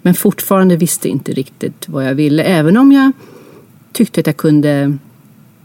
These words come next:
att bli V D på ett hotell då hade, låg kanske någonstans i bakhuvudet där. Och jag tycker jag såg andra som bara <laughs> tog, gick karriärsteg väldigt snabbt, medan jag, jag kanske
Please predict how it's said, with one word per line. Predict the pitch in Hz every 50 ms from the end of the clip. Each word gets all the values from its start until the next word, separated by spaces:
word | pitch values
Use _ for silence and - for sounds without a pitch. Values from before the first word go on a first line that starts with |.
| _ _ _ _ _ - - - -
att | - - - _
bli | - 196 196
V | 170 160 226 208 180 165
D | 202 190
på | - -
ett | 185 147 -
hotell | - - - - 339 294 208 147 139
då | 143 131 139
hade, | 160 190 170 180 170 160 165 170 - - - - - -
låg | - - 82 - 233 113 -
kanske | - 214 190 - 185
någonstans | 170 156 160 - - 160 156 160 - -
i | 175
bakhuvudet | 170 165 165 160 - - 170 - - - -
där. | - - -
Och | - 160
jag | 160
tycker | - 175 - 175
jag | 170
såg | - - - 180 170 -
andra | - 196 175 160 151 147 165 175 185
som | - 185 175
bara | 160 147 147 143 147 151 - - - 208 - - - - - -
<laughs> | - - - - - - - _ _
tog, | - 196 175 160 - - -
gick | - - - - 190 190 -
karriärsteg | - - 185 180 180 170 156 151 - - - 160 156 151 147
väldigt | 165 165 147 143
snabbt, | - - - 139 - - - - -
medan | 170 160 151 143 -
jag, | - 156 151 143 143 147 147 - - - - - _ _ _ _ _ _ - - - _ _ - - - - - - _ - -
jag | - - 165 151 -
kanske | - 185 175 - -